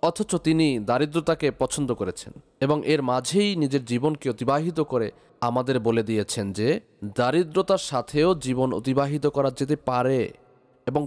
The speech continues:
প্রকৃত জীবন সেটাই যা প্রিয় মুস্তফা সাল্লাল্লাহু আলাইহি ওয়াসাল্লামার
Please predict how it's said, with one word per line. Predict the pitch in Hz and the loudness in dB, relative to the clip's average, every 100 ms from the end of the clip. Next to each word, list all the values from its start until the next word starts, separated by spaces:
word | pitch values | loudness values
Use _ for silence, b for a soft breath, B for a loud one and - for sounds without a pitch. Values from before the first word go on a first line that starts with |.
| - | 0
প্রকৃত | 208 - 196 | 0 0 -4
জীবন | 151 131 127 160 196 | -2 0 2 2 2
সেটাই | - 175 - 220 151 110 | 0 0 2 2 0 0
যা | 131 | -2
প্রিয় | 123 147 135 | 2 2 2
মুস্তফা | 120 - 139 - 170 190 | 0 0 -2 2 0 0
সাল্লাল্লাহু | - 139 120 117 123 123 135 | -2 -2 0 2 0 0 -2
আলাইহি | 120 123 | -2 -2
ওয়াসাল্লামার | 127 120 120 110 113 120 160 | -2 -2 -2 0 2 2 0